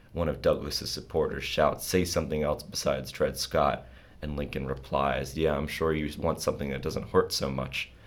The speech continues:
Uh, and the crowd, in, in the notes to this, it says, um, uh, "Thunderous applause and laughter.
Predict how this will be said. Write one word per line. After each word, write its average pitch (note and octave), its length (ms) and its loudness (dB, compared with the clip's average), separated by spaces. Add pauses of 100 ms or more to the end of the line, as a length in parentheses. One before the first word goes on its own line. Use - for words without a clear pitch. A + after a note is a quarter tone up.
(240)
Uh, D2+ 260 6
and D2+ 180 0
the C#2 40 -2
crowd, C#2+ 480 4
in, D2+ 160 0
in D2 220 -2
the D2 80 0
notes D2+ 340 2
to D#2 100 -6
this, C#2+ 240 -4
it - 120 -8
says, C#2 340 -2
um, C2+ 220 0 (640)
uh, C2+ 460 0
"Thunderous F2 720 4
applause D#2 460 6
and C2+ 120 -4
laughter. C2 640 -2